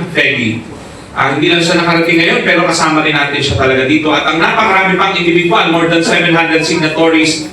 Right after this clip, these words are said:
from more than one hundred organizations. Ano ang pinagkakaisahan nating mga demand o panawagan?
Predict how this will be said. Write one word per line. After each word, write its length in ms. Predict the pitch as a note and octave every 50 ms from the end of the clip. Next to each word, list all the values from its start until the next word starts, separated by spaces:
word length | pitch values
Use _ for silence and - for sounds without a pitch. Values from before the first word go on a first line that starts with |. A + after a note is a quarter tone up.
| - - -
from 240 | E3 E3+ E3 E3 F#3
more 160 | A#3 A#3+ A3+
than 160 | G3+ F#3+ F#3
one 160 | F3 F3 F3
hundred 320 | E3+ E3 F3 F3 E3+ E3 D#3+
organizations. 960 | D#3+ D3+ D3+ D#3 D3+ D3+ D3 D#3 C#3+ C3+ - C3+ C3+ - - - - - - - - - - -
Ano 480 | - F3 G3 A3 A#3+ B3+ B3+ B3+ -
ang 240 | - F#3+ G3 G3+ G3
pinagkakaisahan 880 | G#3 G3 F#3+ G3 - A3 A3 A3 A3 G#3 G#3 G3+ F#3 - F3+ F#3+ F#3+ F#3
nating 460 | F#3+ F#3 F3+ F3+ - F#3+ F#3 F#3 F3+
mga 200 | E3+ D#3+ E3+ F3 F3+ E3+ E3
demand 560 | D3+ D#3 F3 G3 - - - - - - -
o 160 | - D#3+ E3
panawagan? 880 | E3 F#3+ F#3 F3+ E3+ E3+ - F3 F3 F3 E3+ D#3+ C#3 B2+ - - -